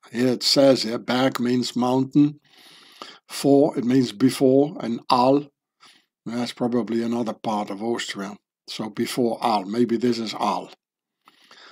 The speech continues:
And, um, the Xieberger, you know, also berg means mountains, the, the mountaineers, berger.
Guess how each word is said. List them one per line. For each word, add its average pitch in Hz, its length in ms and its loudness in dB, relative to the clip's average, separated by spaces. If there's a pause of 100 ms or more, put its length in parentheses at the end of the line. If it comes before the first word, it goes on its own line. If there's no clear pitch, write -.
(560)
And, 131 420 4
um, 131 760 4 (1080)
the 127 160 2
Xieberger, 110 840 0 (300)
you 110 60 -8
know, 120 260 -10
also 123 360 -4
berg 123 500 -2
means 110 500 -8 (280)
mountains, 113 800 -6
the, 107 240 -10
the 110 80 -12
mountaineers, 135 840 4
berger. 110 520 -6